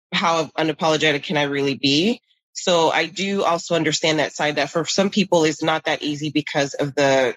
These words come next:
conditions they are currently, which is sad. All I can say is that for the women that are able to be in my position to help out women that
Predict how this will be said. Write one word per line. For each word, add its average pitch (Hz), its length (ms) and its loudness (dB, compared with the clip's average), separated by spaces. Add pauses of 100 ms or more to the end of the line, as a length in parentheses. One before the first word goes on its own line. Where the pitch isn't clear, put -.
(140)
conditions 156 420 0
they 156 100 2
are 131 220 0 (160)
currently, 190 440 0 (340)
which 170 220 0
is 151 180 -8
sad. 165 500 0 (300)
All 170 180 2
I 175 100 2
can 175 260 -4
say 160 380 0
is 156 380 -2
that 151 380 0 (180)
for 175 140 2
the 160 180 2
women 185 320 0
that 165 200 -2
are 165 280 0
able 165 420 0
to 156 120 0
be 151 500 2 (200)
in 156 120 2
my 156 180 2
position 175 640 -2 (120)
to 165 120 2
help 156 300 -2
out 147 220 0
women 147 320 0
that - 140 -4